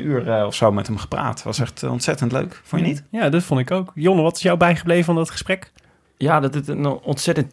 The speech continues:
Speaker 3: chille gast was. Hij, ik vond hem heel ontspannen, heel relaxed. Hij vond het ook echt leuk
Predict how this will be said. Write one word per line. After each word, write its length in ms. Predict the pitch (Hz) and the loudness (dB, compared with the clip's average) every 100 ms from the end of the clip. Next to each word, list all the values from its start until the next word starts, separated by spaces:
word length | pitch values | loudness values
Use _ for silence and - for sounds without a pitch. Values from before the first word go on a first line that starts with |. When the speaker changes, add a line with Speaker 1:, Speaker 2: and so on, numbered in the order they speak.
| - | -2
Speaker 3:
chille 260 | 180 165 | 2 4
gast 300 | 117 156 143 | 4 0 -2
was. 340 | - 80 - - | -4 -6 -8 -14
Hij, 180 | 110 104 - | -4 -2 -2
ik 100 | 123 | -2
vond 140 | 151 | 2
hem 80 | 131 | 4
heel 280 | 107 165 170 | 6 6 4
ontspannen, 600 | 139 - - 143 143 147 | 2 0 0 2 0 -4
heel 220 | - 143 127 | -2 0 0
relaxed. 420 | 113 127 147 - | 2 2 0 -4
Hij 80 | 120 | -4
vond 220 | 135 123 | -2 -2
het 100 | 123 | -6
ook 80 | - | -4
echt 260 | 160 - | -6 -4
leuk 440 | 98 104 127 156 | -2 4 4 2